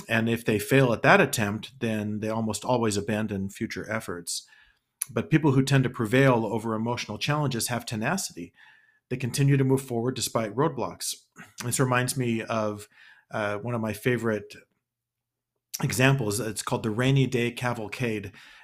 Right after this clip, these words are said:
at the Magic Kingdom at Walt Disney World in Orlando, Florida. So it rains often in the summer in Orlando,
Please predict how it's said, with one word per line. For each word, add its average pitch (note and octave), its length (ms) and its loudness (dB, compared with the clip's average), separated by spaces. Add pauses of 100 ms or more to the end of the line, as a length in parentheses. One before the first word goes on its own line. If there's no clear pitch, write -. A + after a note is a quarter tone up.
at - 100 -6
the - 60 -2
Magic A#2 400 -2
Kingdom G#2+ 500 -2
at G#2 140 -6
Walt G#2+ 240 -4
Disney G#2+ 240 -4
World A2+ 320 -2
in G2+ 80 -6
Orlando, G#2 340 -6
Florida. A#2 540 -4 (340)
So C3+ 240 4
it B2 160 0
rains E3 400 4
often A2+ 480 2
in A2+ 140 -6
the G#2 80 -4
summer C3 360 2
in G#2+ 80 -2
Orlando, G2+ 580 -6